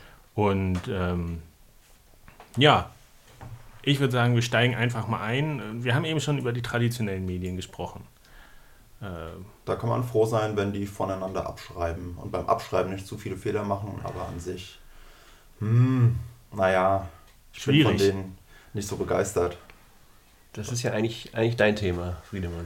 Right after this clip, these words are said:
Speaker 1: Mein Thema, naja, gut, ich mach, ich mach die Presseschau immer und, und guck da viel und, äh, ich muss ja grundsätzlich sagen, also über die, die lange Zeit gesehen wird's besser. Ganz am Anfang, die, die
Speaker 3: Definitiv.
Speaker 1: Artikel, die
Speaker 2: Ja,
Speaker 1: waren, die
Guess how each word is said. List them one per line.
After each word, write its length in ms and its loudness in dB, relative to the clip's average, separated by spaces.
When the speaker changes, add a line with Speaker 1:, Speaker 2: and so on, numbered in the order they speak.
Speaker 1:
Mein 180 6
Thema, 260 6
naja, 360 10
gut, 240 8
ich 160 2
mach, 160 4
ich 180 -4
mach 100 4
die 120 -2
Presseschau 560 2
immer 300 2
und, 220 0
und 200 -2
guck 180 -4
da 140 2
viel 360 2
und, 400 0
äh, 280 -4
ich 240 -4
muss 160 2
ja 100 2
grundsätzlich 640 2
sagen, 280 0
also 220 -2
über 220 0
die, 340 0
die 140 -6
lange 240 2
Zeit 300 -2
gesehen 340 2
wird's 220 0
besser. 440 -2
Ganz 200 2
am 120 -2
Anfang, 400 4
die, 180 2
die 140 0
Speaker 3:
Definitiv. 300 8
Speaker 1:
Artikel, 300 4
die 60 2
Speaker 2:
Ja, 80 6
Speaker 1:
waren, 340 8
die 60 -2